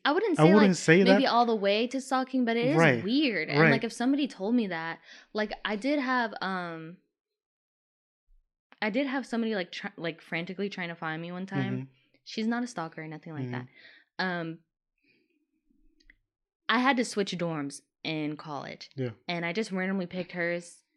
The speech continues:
Speaker 1: I didn't, like, message her or anything. I was like, "Fuck it,
Speaker 2: Mm-hmm.
Speaker 1: whatever." Like, just so I could move.
Speaker 2: Yeah.
Speaker 1: And so she, like, gets an email one day saying that this person is gonna <laughs> move in, and she was trying to find me. I don't have anything.
Speaker 2: Yeah.
Speaker 1: So she was just like, "Who's this person?" That's fair.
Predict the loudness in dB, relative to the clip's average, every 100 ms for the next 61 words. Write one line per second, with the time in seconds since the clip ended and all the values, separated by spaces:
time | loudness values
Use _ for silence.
0 | _ _ -6 -4 -2 -2 -2 -4 -10 -6
1 | -6 -6 -14 -8 -6 -6 -6 -4 -4 -6
2 | -8 -8 -8 -6 -4 -4 -6 -6 -6 -8
3 | -14 -20 -20 -16 -6 -6 -6 _ -8 -6
4 | -6 -6 -8 -8 -10 _ -20 -4 -2 0
5 | 0 -2 -8 -8 -4 -4 -4 -8 -8 -8
6 | -6 -8 -6 -6 -6 -8 -8 -10 -10 -10
7 | -8 -10 -12 -14 -12 -12 -10 -12 -10 -6
8 | -2 0 -2 -6 -8 -6 -6 -6 -6 -6
9 | -8 -6 -6 -6 -8 -10 -10 -12 -14 -16
10 | -18 _ -6 -4 -4 -6 -8 -8 -8 -10
11 | -14 -16 -20 -20 -20 -16 -14 -16 -18 -20
12 | -20 -18 -20 _ -2 -2 -4 -10 -10 -12